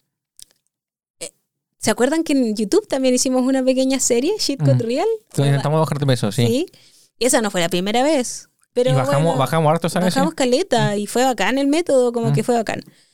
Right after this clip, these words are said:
Speaker 1: Em, pero bueno, ese es un ejemplo, ¿cierto? De
Speaker 2: Mm.
Speaker 1: una de las veces. Y me acuerdo que después siempre decíamos como, "Ya, entonces pasando esto, volvemos al gimnasio, volvemos a los cambios y lo hacemos". Y después, "Ya, después pasando esto, hacemos ta, ta, ta, ta".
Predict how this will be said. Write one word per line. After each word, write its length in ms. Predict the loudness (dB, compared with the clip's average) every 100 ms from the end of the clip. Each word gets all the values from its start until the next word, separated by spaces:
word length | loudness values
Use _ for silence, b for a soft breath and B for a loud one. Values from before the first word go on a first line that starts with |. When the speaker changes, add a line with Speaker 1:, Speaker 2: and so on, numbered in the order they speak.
| b _ _ -2
Speaker 1:
Em, 680 | 0 0 0 -2 -2 -2 -6 -2
pero 180 | 2 2
bueno, 180 | 2
ese 140 | 0 0
es 60 |
un 120 | 0 0
ejemplo, 420 | 0 -2 -2 -4
¿cierto? 280 | -4 -2 0
De 160 | 2
Speaker 2:
Mm. 40 | 0
Speaker 1:
una 160 | 0
de 60 | 0
las 160 | 0
veces. 320 | 0 -2 -4 -10 _ -6
Y 540 | 0 2 2 0 -4 _ _ B B B -12
me 80 | -4
acuerdo 280 | 0 0 0
que 300 | 0 0 -2
después 360 | -4 -2 0 0
siempre 240 | 0 0 0
decíamos 280 | 0 0
como, 140 | 0 0
"Ya, 260 | 0 0
entonces 400 | 0 0 2 0
pasando 520 | 0 -4 -2 0 0 0
esto, 420 | -2 -2 -2 0
volvemos 320 | 0 0 0
al 60 | 0
gimnasio, 520 | 0 0 0 0 0
volvemos 280 | 2 0 0
a 20 |
los 120 | -2
cambios 440 | 0 0 0 0 -2
y 40 |
lo 60 | -4
hacemos". 160 | -6
Y 20 | -6
después, 220 | -4 -2
"Ya, 140 | -2
después 220 | -4 -6 -4
pasando 400 | -2 0 0 0
esto, 200 | 0 -2
hacemos 220 | -2 -2
ta, 120 | -2
ta, 80 | -2
ta, 100 | -2
ta". 100 | -2